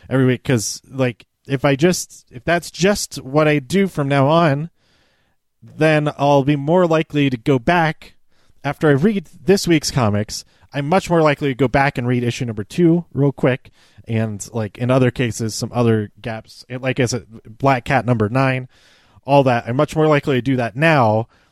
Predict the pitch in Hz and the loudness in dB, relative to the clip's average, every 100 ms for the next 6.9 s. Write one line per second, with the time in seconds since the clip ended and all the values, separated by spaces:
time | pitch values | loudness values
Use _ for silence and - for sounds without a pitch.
0 | - 107 104 - 180 156 95 - 127 127 | -14 -10 -8 -4 0 0 -2 -12 -12 -12
1 | _ _ _ _ _ _ _ _ _ _ | _ _ _ _ _ _ _ _ _ _
2 | _ _ _ _ 120 131 123 120 113 - | _ _ _ _ -4 -2 0 0 -4 -8
3 | - 123 117 110 107 107 127 123 147 123 | -8 -2 -2 -2 -4 -2 0 2 2 4
4 | 117 127 - 117 110 - - 147 123 85 | 4 0 -2 -4 -4 -4 -2 0 0 -4
5 | 85 117 117 107 - 117 110 117 - 160 | -14 -12 -10 -10 -8 -8 -6 -6 -2 -2
6 | - 104 - 92 101 - - - | -2 -12 -18 -20 -20 -20 -20 -20